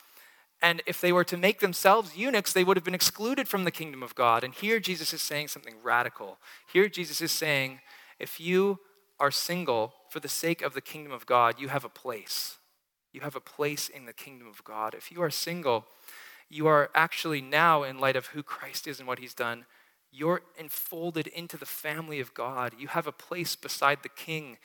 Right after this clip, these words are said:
He actually loves you. He actually wants to use you, and you have access to him. You have worth. You're not excluded from the community of God. You have worth in him, and you can be used in his kingdom. He's saying something incredible.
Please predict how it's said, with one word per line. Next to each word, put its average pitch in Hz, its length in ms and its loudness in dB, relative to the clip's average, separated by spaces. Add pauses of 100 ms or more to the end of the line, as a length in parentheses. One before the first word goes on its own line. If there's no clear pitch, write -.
(120)
He 185 160 0
actually 190 300 -2
loves 139 420 0
you. 131 80 -12
He 147 140 -2
actually 180 240 -2
wants 151 260 -2
to - 120 -10
use 156 340 -6
you, 135 120 -4
and 131 100 -8
you 139 100 -10
have 139 200 -2
access - 500 -2
to 160 120 -4
him. 175 400 -4 (240)
You - 80 -2
have 170 280 4 (100)
worth. 165 560 0 (640)
You're 156 100 -6
not 196 160 6
excluded 202 480 -4
from 180 160 -8
the 165 60 -4
community 175 480 -4
of 156 140 -4
God. 160 320 0
You 139 80 -14
have 156 280 -2 (140)
worth 151 420 -10 (220)
in 135 140 -18
him, 139 480 -14 (400)
and 135 100 -16
you 143 60 -10
can 147 140 -14
be 139 60 -12
used 147 440 -6
in 147 80 -14
his 156 260 -8
kingdom. 147 400 -12
He's 123 140 -12
saying 156 240 -10
something 131 420 -12 (480)
incredible. 117 640 -6